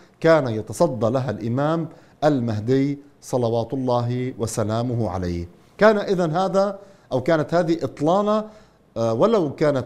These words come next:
موجزة وإجمالية، عن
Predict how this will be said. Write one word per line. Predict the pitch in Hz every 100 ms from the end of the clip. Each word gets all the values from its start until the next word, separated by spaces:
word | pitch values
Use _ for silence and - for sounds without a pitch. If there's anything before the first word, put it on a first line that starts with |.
| -
موجزة | 135 214 208 180 170 175
وإجمالية، | 147 117 113 117 127 175 165 170 170 - - -
عن | 104 131 220 233